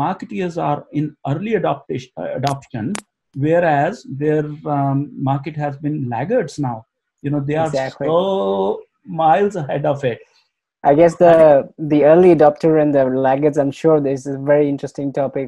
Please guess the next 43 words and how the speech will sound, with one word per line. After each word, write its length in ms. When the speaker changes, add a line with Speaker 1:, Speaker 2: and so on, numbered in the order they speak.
Speaker 2:
We 120
should 160
definitely 360
talk 160
about 200
Speaker 1:
We 80
Speaker 2:
this 100
Speaker 1:
should 80
Speaker 2:
in 80
Speaker 1:
talk 80
Speaker 2:
one 100
of 60
the 80
Speaker 1:
about 120
it 40
Speaker 2:
episodes. 240
Speaker 1:
later 160
on 60
some 120
stage 340
when 200
we 140
will 220
have. 200
But, 140
but 160
again, 320
to 40
sum 200
it 60
up, 180
I 200
think, 140
um, 200
you 120
know, 260
challenging 480
times 240
produce 320
the 120
good 120
leaders 560
or 340